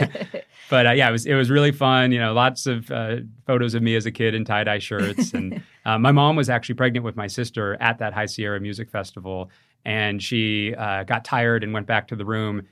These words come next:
Speaker 2: had a dream that my little sister came to her and said,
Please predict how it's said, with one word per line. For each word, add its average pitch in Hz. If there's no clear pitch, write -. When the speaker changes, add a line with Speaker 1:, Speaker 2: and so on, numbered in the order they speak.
Speaker 2:
had 127
a 113
dream 110
that 113
my 104
little 101
sister 107
came 110
to 101
her 101
and 95
said, 98